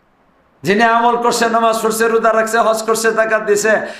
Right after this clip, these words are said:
তারে আল্লাহর মধ্যে ওঠে, তার তো একটা দেহ আছে, তার তো একটা দেহ আছে। আমল, আমল, আমিল রে যে ওজন করা হইব, এই কথাটাও একটা হাদিসের মধ্যে আছে। হাদিসের মধ্যে আছে, হযরতে রাসূল করিম সাল্লাল্লাহু আলাইহি ওয়াসাল্লাম কয়,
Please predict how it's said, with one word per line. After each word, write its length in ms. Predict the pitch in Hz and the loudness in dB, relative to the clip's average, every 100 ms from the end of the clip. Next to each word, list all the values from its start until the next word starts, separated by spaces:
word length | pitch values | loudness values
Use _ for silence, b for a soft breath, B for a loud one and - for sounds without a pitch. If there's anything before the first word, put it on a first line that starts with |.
| - | -6
তারে 180 | 190 208 | -2 2
আল্লাহর 360 | 220 214 208 202 | 2 2 0 0
মধ্যে 200 | 202 202 | 0 0
ওঠে, 220 | 190 190 | 0 0
তার 200 | 196 190 | 0 -2
তো 140 | 185 | -2
একটা 200 | 185 175 | -4 -2
দেহ 220 | 165 143 | -2 -2
আছে, 240 | 139 - - - _ _ _ _ _ _ | -2 -4 -10 -18 _ _ _ _ _ _
তার 220 | 190 226 233 | 0 0 0
তো 80 | 247 | 0
একটা 220 | 240 233 | 0 0
দেহ 180 | 226 214 | 0 2
আছে। 500 | 220 214 190 165 - B B | 0 0 -2 -4 -6 B B
আমল, 440 | - 226 233 233 226 | -2 0 0 0 -2
আমল, 320 | 214 226 233 | 0 0 0
আমিল 440 | - 214 226 247 | 0 0 0 -2
রে 120 | 247 269 | -2 0
যে 80 | |
ওজন 340 | 247 226 226 214 | 0 0 -2 -4
করা 220 | 226 220 | 0 2
হইব, 460 | 208 196 190 175 B B _ - | 0 2 0 0 B B _ 0
এই 220 | 220 226 | 0 2
কথাটাও 380 | 220 226 233 220 | 0 2 2 2
একটা 240 | 202 220 | 2 0
হাদিসের 420 | 180 196 214 214 | 0 -2 -4 -4
মধ্যে 240 | 202 202 202 | -4 -2 0
আছে। 600 | 190 - 185 143 - - _ | 0 0 -2 -4 -8 -20 _
হাদিসের 420 | - 214 240 233 226 | -4 -2 0 0 0
মধ্যে 240 | 233 220 | 0 0
আছে, 240 | 214 214 | 0 0
হযরতে 380 | 196 202 208 208 | -2 0 -2 0
রাসূল 420 | 202 190 226 220 | 0 -2 0 0
করিম 220 | 214 202 196 | 0 0 0
সাল্লাল্লাহু 560 | - 208 214 196 196 | 0 0 2 2 2
আলাইহি 160 | 196 202 | 0 -2
ওয়াসাল্লাম 180 | 190 196 | -2 0
কয়, 280 | 190 170 | 0 0